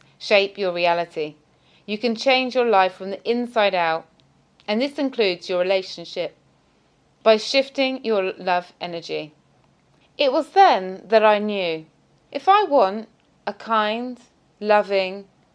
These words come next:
generous partner, and I really did, then I need to be loving, generous, and kind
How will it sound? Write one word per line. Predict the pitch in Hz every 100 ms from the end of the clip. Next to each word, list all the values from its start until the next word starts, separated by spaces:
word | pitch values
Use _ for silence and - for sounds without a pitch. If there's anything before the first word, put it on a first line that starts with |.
| _ _
generous | 208 196 196 190
partner, | - 175 160 120 156 165 _ _ _ _ _ _ _ _
and | 202
I | 214
really | 214 233 196 185 175 - _
did, | 180 151 - _ _ _ _ _ _ _ _
then | 269 269 262 262 -
I | 247 294
need | 285 269
to | 240
be | 214 196 185 196 -
loving, | 208 202 190 190 196 202 196
generous, | 208 190 175 170 175 - _ _
and | 196 175
kind | 175 165 156 165